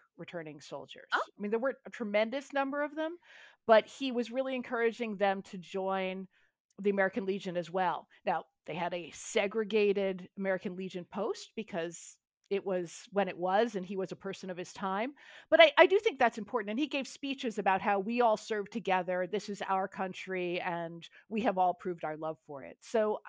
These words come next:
Speaker 1: I, I thought that was a really interesting aspect of his character, and it actually showed through again later on as tenement commissioner,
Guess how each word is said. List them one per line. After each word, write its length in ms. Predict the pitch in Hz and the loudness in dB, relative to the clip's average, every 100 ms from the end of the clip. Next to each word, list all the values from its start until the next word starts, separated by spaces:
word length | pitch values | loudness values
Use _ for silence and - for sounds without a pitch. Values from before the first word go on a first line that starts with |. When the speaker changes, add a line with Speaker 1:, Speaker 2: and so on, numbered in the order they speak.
| - - - _ _ - | -12 -12 -14 _ _ 8
Speaker 1:
I, 100 | 302 | 8
I 40 | |
thought 260 | 381 427 359 | 10 6 8
that 140 | 269 | 6
was 120 | 233 233 | 4 -2
a 60 | |
really 260 | 220 220 196 | -4 -4 -6
interesting 460 | 214 247 - 214 | -8 -12 -10 -6
aspect 500 | 196 202 196 214 208 | 2 2 2 -4 -4
of 240 | - 190 180 | -4 -4 -4
his 280 | 185 180 - | -6 -6 -6
character, 520 | 202 196 208 277 262 | -4 -4 -4 -6 -2
and 140 | - 202 | -2 -2
it 80 | 185 | 4
actually 760 | 220 233 - 240 208 202 196 - _ _ _ _ | 4 4 -4 -6 -4 -2 -4 -10 _ _ _ _
showed 400 | - - 254 240 | -6 6 6 6
through 300 | - 247 220 | -2 -4 -2
again 600 | 196 226 247 240 202 190 - _ _ _ _ _ _ - | 0 6 8 8 4 -4 -12 _ _ _ _ _ _ 2
later 360 | 214 233 214 | 6 6 8
on 180 | 220 220 | 8 8
as 140 | 196 | 2
tenement 420 | - 247 247 226 - | -2 -2 0 -2 -8
commissioner, 640 | 180 165 - 165 147 147 | -10 -10 -10 -12 -12 -14